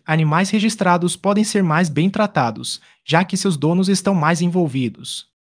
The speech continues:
No geral, a nova lei pode ser uma mudança importante para todos os envolvidos no cuidado e proteção dos cães. Conclusão: em resumo,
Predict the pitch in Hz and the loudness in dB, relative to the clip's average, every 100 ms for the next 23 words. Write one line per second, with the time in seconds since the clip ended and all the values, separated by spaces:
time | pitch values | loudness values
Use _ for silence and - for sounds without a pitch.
0 | - 123 143 156 170 156 127 143 175 156 | -8 -2 2 2 2 -2 -2 0 0 0
1 | 170 170 196 190 - 190 196 190 170 147 | 0 0 0 0 0 0 2 2 2 0
2 | 156 196 208 190 175 170 175 175 180 208 | 0 0 0 0 0 0 -4 -4 -4 -2
3 | 220 208 202 208 220 196 196 180 160 151 | 0 0 0 0 0 0 0 -2 -2 -2
4 | 180 180 156 160 175 180 190 190 180 160 | -4 0 0 0 -2 -2 -4 -2 -2 -2
5 | 156 151 - 156 113 90 - - _ _ | -2 -4 -4 -4 -4 -6 -10 -14 _ _
6 | _ - 196 226 175 170 151 143 170 175 | _ -4 0 0 2 2 2 0 0 2
7 | 185 190 | 2 0